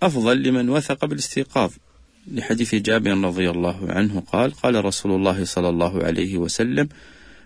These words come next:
'من خاف أن لا يقوم من آخر الليل فليوتر أوله، ومن طمع أن يقوم آخره فليوتر آخر الليل، فإن صلاة آخر الليل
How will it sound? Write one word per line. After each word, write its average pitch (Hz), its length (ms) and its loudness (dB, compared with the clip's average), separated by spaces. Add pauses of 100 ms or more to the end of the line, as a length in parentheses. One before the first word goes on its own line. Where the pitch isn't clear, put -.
(120)
'من 117 140 4
خاف 143 280 0
أن 117 180 2
لا 123 140 4
يقوم 110 440 0
من 101 160 0
آخر 113 300 0
الليل 113 440 0
فليوتر 143 680 0 (120)
أوله، 107 420 2 (680)
ومن 95 320 2
طمع 110 560 2
أن 107 80 2
يقوم 104 420 0
آخره 113 880 0
فليوتر 104 920 0
آخر - 360 0
الليل، 123 480 0 (520)
فإن 110 460 2
صلاة 95 400 0
آخر 98 420 0
الليل 104 640 0